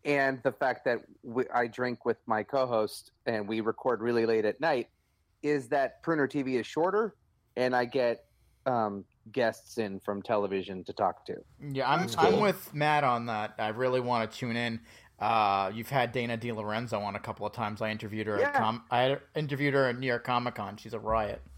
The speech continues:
Speaker 1: Yeah, she's a friend. She's really cool.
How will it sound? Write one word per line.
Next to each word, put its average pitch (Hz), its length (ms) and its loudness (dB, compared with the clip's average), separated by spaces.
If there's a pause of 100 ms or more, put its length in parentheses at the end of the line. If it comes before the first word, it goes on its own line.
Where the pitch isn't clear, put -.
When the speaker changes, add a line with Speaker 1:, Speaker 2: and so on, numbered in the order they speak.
(540)
Speaker 1:
Yeah, 208 240 2
she's 175 220 -4
a 180 40 -4
friend. 139 560 2
She's 143 280 -10
really 165 200 4
cool. 117 460 2